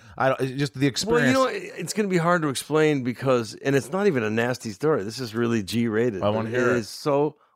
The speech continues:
Speaker 2: fucking funny. No, that's not G-rated.
Speaker 1: <laughs>
Speaker 2: Um, they, back in the day, when, when the, the keyboards had gotten to the point where the contr-, it's a controller on stage.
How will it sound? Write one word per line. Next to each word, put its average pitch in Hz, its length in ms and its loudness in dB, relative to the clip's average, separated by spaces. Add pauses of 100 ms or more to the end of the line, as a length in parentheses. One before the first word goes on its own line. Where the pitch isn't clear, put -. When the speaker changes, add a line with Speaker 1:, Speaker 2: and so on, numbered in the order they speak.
(160)
Speaker 2:
fucking 120 400 -2
funny. 104 420 -2
No, 82 160 -6
that's 123 280 2
not 76 160 -8
G-rated. 85 380 -20 (300)
Speaker 1:
<laughs> - 280 -2
Speaker 2:
Um, 156 380 0 (1040)
they, 190 160 0
back 214 320 -2
in 247 80 0
the 196 80 2
day, 143 320 2
when, 135 300 -6
when 143 200 -2
the, 135 260 -4 (420)
the 160 120 -10
keyboards 196 560 2
had 104 80 -8
gotten 127 200 0
to 120 80 -4
the 107 80 -2
point 127 280 2
where 120 100 0
the 104 80 -2
contr-, 117 400 -6
it's 127 200 -4
a 110 40 -4
controller 117 760 2
on 82 120 -8
stage. - 520 -10